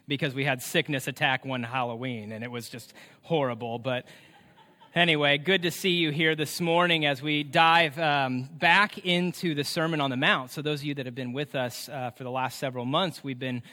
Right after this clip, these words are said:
working through the book of Matthew, and we're in the Sermon on the Mount, and we're just walking through what does it look like constantly for us to hear Jesus' words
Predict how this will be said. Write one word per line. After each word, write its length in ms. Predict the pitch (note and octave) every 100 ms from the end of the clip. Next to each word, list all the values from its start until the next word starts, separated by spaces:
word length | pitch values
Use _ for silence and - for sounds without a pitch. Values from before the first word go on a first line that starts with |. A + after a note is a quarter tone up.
| -
working 460 | C#3+ E3+ F#3 F#3 D3
through 140 | C#3+
the 80 | B2+
book 220 | B2 C3
of 120 | A2+
Matthew, 600 | B2 C#3+ D#3+ - C3 A#2+ A2+
and 140 | A#2
we're 120 | B2
in 120 | C#3
the 80 | D#3+
Sermon 400 | - - C3+ C3
on 120 | A#2+
the 80 | A#2
Mount, 300 | B2+ C#3+ D#3
and 80 | B2
we're 80 | B2
just 200 | C3+ - - - -
walking 680 | C3+ E3 F3+ A3+ G#3 D#3+ C#3+
through 320 | F3+ G3 D3+
what 240 | C#3 F3
does 200 | B3 F3
it 100 | D3
look 320 | C#3 D#3 G3+
like 300 | D3+ C3 B2+
constantly 800 | - - F#3+ A#3 - D#3+ B2 C3
for 200 | - D3
us 160 | C#3+ -
to 100 | D3
hear 520 | B2 - F#3+ A#3 A#3
Jesus' 760 | F#3 C3+ E3 F3 F3 F#3 D#3+ -
words 720 | B2+ C3+ B2+ A#2+ A2 A2